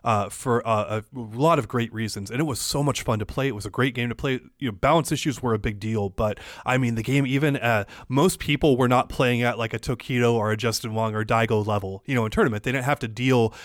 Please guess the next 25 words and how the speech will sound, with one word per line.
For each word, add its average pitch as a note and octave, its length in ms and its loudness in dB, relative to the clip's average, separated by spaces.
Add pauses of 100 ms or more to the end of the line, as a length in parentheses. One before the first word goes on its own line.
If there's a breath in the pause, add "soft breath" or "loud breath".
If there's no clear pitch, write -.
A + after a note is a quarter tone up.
(160 loud breath)
as C#3+ 300 0
much C3+ 560 2
with, B2+ 240 -4
you B2+ 100 -4
know, A2 120 0
the A#2 180 -6
Yuns A2+ 380 0
and A2 100 -6
the G#2+ 60 -4
Chun-Lis A2 480 -4
and G#2 80 -6
all G2 80 -4
that G2+ 160 -8
kind G#2 160 -8
of F#2+ 40 -10
stuff - 220 -8
out G2+ 200 -6
there. G2 100 -8
You A#2+ 160 0
were B2 80 2
able B2 180 -2
to G#2+ 100 -2
play D#3+ 360 0
Alex G#2+ 420 -2
or, G#2 220 -4